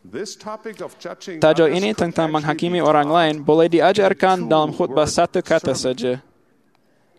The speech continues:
Speaker 1: When it comes to hating,
Speaker 2: Apabila seorang membenci,
Speaker 1: gossiping,
Speaker 2: bergosip,
Speaker 1: ignoring,
Speaker 2: tak mempedulikan,
Speaker 1: ridiculing,
Speaker 2: mengejek,
Speaker 1: holding
Speaker 2: berpegang
Speaker 1: grudges,
Speaker 2: dendam,
Speaker 1: or wanting
Speaker 2: atau
Speaker 1: to
Speaker 2: mau melukai
Speaker 1: cause
Speaker 2: hati
Speaker 1: harm,
Speaker 2: orang lain,
Speaker 1: please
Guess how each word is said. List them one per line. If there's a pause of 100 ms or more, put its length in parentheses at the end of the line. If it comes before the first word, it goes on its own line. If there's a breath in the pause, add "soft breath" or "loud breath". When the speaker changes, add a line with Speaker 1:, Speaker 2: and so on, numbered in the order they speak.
(180)
Speaker 1:
When
it
comes
to
hating,
Speaker 2:
Apabila
seorang
membenci,
Speaker 1:
gossiping,
Speaker 2:
bergosip,
Speaker 1:
ignoring,
Speaker 2:
tak
mempedulikan,
Speaker 1:
ridiculing,
Speaker 2:
mengejek, (260)
Speaker 1:
holding
Speaker 2:
berpegang
Speaker 1:
grudges,
Speaker 2:
dendam,
Speaker 1:
or
wanting
Speaker 2:
atau
Speaker 1:
to
Speaker 2:
mau
melukai
Speaker 1:
cause
Speaker 2:
hati
Speaker 1:
harm,
Speaker 2:
orang
lain, (760)
Speaker 1:
please